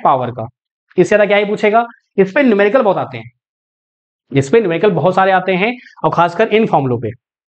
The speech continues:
बी स्क्वायर by R, आई स्क्वायर आर, वी आई पे बहुत पूछे आते हैं। आपका एक बल्ब दिया रहेगा दो सौ पचास वाट का, उसका रेजिस्टेंस ये दिया रहेगा, बताइए इसका पावर क्या होगा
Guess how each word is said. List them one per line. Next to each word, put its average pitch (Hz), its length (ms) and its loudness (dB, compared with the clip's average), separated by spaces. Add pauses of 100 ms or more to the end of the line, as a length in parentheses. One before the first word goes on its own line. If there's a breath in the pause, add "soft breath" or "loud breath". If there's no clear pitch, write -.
(120)
बी 156 200 4
स्क्वायर 185 240 0
by 175 120 2 (120)
R, 175 140 4
आई 165 200 2
स्क्वायर 180 240 0
आर, 175 220 2 (120)
वी 180 220 2
आई 170 160 2
पे 165 180 -4 (380)
बहुत 185 220 2
पूछे 170 180 -4
आते 127 200 -6
हैं। 117 100 -10 (400 loud breath)
आपका 160 200 0
एक 170 100 0
बल्ब 180 180 2
दिया 185 180 2
रहेगा 180 340 0 (240)
दो 160 160 2
सौ 175 120 0
पचास 175 300 0
वाट 180 180 0
का, 196 260 2 (260 loud breath)
उसका 160 200 0
रेजिस्टेंस 156 400 0
ये 175 80 4
दिया 185 160 4
रहेगा, 185 340 2 (320 loud breath)
बताइए 160 220 2
इसका 165 180 0
पावर 147 280 0
क्या 151 120 2
होगा 147 240 -2